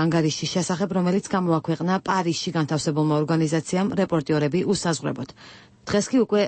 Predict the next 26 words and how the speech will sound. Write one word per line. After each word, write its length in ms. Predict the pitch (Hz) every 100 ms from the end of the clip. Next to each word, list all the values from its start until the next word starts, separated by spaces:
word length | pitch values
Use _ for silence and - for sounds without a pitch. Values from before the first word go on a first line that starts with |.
| 160
რამდენიმე 520 | 202 208 185 170 160 170 170
ორგანიზაციის 680 | 156 160 147 151 - 156 147
ანგარიშების 640 | 156 147 143 - 147 151 - 147
შეჯერებას 560 | 175 160 151 143 147 135 -
შევეცდებით. 640 | 175 147 143 - - - - - _ _
მთელ 200 | - 233 220
მსოფლიოში 520 | 233 - 208 180 -
მოღვაწე 380 | 196 160 170 165 165
ჟურნალისტებისთვის 880 | 160 180 175 165 - 170 180 - 233 -
ორი 160 | 196 190
ათას 240 | 214 202 196
ექვსი 280 | - - 160
წელი 280 | 165 165 196
საფრთხისა 600 | - 208 - - 170 170
და 100 | 156
სიკვდილის 600 | 185 - 170 - 151 143 -
წელი 220 | 151 143 143
იყო. 140 | - 120 - - -
პრესის 280 | - 170 170 -
თავისუფლებისა 720 | 165 160 165 165 156 151 151
და 100 | 147 143
ჟურნალისტთა 540 | 165 170 151 - 160
უფლებების 480 | 151 160 156 147 151 165
დამცველმა 420 | 160 - 156 147
რამდენიმე 400 | 156 160 156 151
საერთაშორისო 640 | 143 175 160 165 - 160